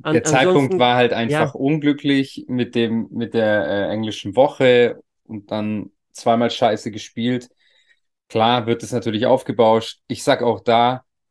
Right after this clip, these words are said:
Speaker 2: diese Aussagen öffentlich, aber das ist ja wohl jetzt gerade so das, das,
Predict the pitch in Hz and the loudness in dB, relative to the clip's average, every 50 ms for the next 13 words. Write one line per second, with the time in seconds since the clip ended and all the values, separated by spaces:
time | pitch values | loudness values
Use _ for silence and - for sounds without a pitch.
0 | _ _ _ 123 117 104 107 117 - 98 113 123 147 147 147 - - 117 104 98 | _ _ _ -10 -8 -6 -6 -4 0 2 2 2 2 0 -4 -6 -4 -2 0 0
1 | 98 101 95 101 117 123 143 165 - - - 120 127 - - 143 107 104 104 107 | 0 0 -2 -6 -8 -10 -10 -12 -10 -2 0 0 0 0 -4 -8 -8 -6 -6 -6
2 | 127 151 151 - - - 95 98 104 101 98 - - 117 - - 131 110 101 107 | -6 -6 -8 -10 -10 -8 -8 -6 -8 -8 -10 -12 -14 -10 -4 -2 -2 0 0 -2
3 | 113 110 107 110 107 104 - - - 104 104 104 104 104 101 110 107 107 95 107 | -4 -4 -2 -4 -6 -6 -10 -8 -4 -2 0 0 0 -2 -6 -6 -8 -6 -6 -6
4 | 101 98 - - - - - _ _ _ _ _ _ _ _ _ _ _ _ _ | -6 -8 -8 -14 -20 -20 -20 _ _ _ _ _ _ _ _ _ _ _ _ _
5 | _ _ _ - 110 107 101 101 - - - - - _ | _ _ _ -4 -2 -2 -2 -4 -8 -12 -14 -16 -18 _